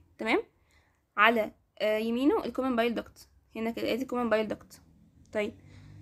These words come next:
عندنا كمان السوبيريور ميزنتريك فين اند ارتري. هنا كده ادي السوبيريور ميزنتريك فين و-، فين وارتري. طيب، جميل. يبقى تاني عندنا قلنا ايه؟ قلنا الليفت كيدني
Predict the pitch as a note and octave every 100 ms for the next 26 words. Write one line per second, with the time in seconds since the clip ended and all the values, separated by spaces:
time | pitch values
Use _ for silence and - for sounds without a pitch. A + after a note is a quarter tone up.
0 | - - - G3+ A3+ C4 C4 A#3 C4 B3
1 | A#3 A#3 B3+ G4+ D#4 G#3+ C4 D#4 C#4 A#3
2 | A#3+ A#3 G3+ G3+ - - - G#3+ A3 G#3
3 | G3+ - A#3 A3 A#3 B3 A3+ C#4 C#4 -
4 | B3 A3 G#3+ C4 G#3+ G3 - - - -
5 | - - - - - G#3+ A3 G#3+ A3 A3
6 | A3+ - - - - - G#3+ - A#3 A#3
7 | E4+ G#4 - - A3 G#3+ A3+ A3+ A3+ G#3+
8 | A3 A3+ _ - - _ _ _ - G#3
9 | G#3+ A3+ A3 B3 B3 A#3 A3 A3+